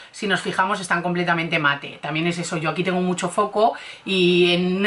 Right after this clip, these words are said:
en las zonas que más se resaltan se ve el brillo mucho más exagerado. Eh, tema duración de esta base de maquillaje. Bueno, yo tengo que deciros que la verdad es que sí considero que tiene una larga duración, la puedes llevar prácticamente todo el día, todo el día.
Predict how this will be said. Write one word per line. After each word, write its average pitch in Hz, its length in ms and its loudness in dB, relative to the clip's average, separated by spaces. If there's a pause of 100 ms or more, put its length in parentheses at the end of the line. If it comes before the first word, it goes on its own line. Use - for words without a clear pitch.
(100)
en 214 140 2
las 185 160 0
zonas 226 240 -2
que 233 100 2
más 214 160 2
se 233 80 0
resaltan 220 500 0
se 214 120 -4
ve 185 100 -2
el 185 80 -2
brillo 196 380 0
mucho 180 360 -2
más 165 180 2
exagerado. - 680 -10 (680)
Eh, 254 220 2
tema 302 220 4
duración 226 520 0
de 208 120 0
esta 202 160 0
base 196 200 0
de 196 60 -2
maquillaje. 151 720 -4
Bueno, 185 260 2
yo 233 140 2
tengo 302 200 4
que 277 100 4
deciros 254 360 2
que 254 100 0
la 196 100 4
verdad 190 200 0
es - 60 -10
que 247 140 -2
sí 247 240 -4
considero 214 480 2
que 202 120 -2
tiene 185 220 0
una 170 180 2
larga 160 240 2
duración, 180 600 0 (240)
la 185 120 2
puedes 202 180 0
llevar 208 180 2
prácticamente 190 640 -4 (160)
todo 240 1200 6
el 180 260 2
día, 220 480 2 (180)
todo 226 260 0
el 180 160 0
día. 247 260 2